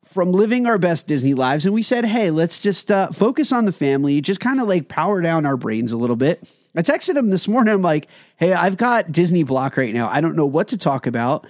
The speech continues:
And so obviously we had Blue, Blue Sky Projects a few weeks ago. And I said, "Why don't we create the fifth gate?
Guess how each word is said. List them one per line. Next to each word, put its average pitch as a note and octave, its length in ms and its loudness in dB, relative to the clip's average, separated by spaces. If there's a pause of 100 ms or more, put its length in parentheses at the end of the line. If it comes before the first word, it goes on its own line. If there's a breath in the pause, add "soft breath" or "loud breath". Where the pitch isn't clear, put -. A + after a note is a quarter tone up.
(580 soft breath)
And D3+ 160 0
so F3 460 2
obviously G3+ 400 0
we F#3 140 2
had D3 160 0
Blue, G#3+ 180 2 (280)
Blue A#3+ 140 2
Sky A3+ 260 0
Projects D#3+ 500 -2
a D3 60 2
few C3+ 200 -2
weeks A#2+ 220 -2
ago. B2 380 -2 (1080 loud breath)
And F3+ 140 2
I G#3 40 2
said, G#3+ 180 2
"Why F3+ 240 2
don't D4+ 180 0
we C4 140 2
create F#3 480 0
the F#3+ 60 2
fifth A3 240 0
gate? D4+ 280 -4